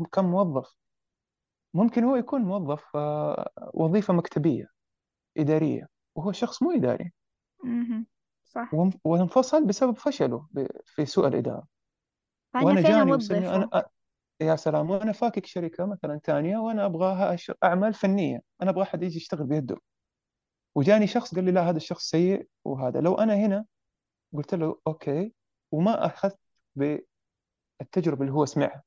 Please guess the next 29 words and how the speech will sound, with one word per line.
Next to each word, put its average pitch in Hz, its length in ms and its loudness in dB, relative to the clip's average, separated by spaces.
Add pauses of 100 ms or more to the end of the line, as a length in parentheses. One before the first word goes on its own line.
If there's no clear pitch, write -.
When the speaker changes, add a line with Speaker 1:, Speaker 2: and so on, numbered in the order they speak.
(180)
Speaker 1:
يعني، 143 160 -4
هو 196 220 4
ظلم 170 280 4
هذاك، 135 500 -4
ظلم 170 260 2
تجربته 151 440 -2
الأولى. 131 240 -8 (640)
وأنا 180 340 0
قعدت 208 200 0
مع 139 60 -6
الشخص - 380 -16
ده 131 140 -8 (580)
وجيت 220 260 4
وقلت 202 220 4
له: 208 200 0
"إيش 277 240 0
أسباب 156 440 0 (180)
إنك 139 220 -6
أنت 151 140 -6
انفصلت 135 420 -2
من 131 100 -4
العمل 131 300 -6
هذا؟" 156 140 -2
وقال 185 180 4
لي: 185 60 2
"والله 170 300 0
أنا 156 240 -2
حطوني 160 520 -2
إداري 160 400 2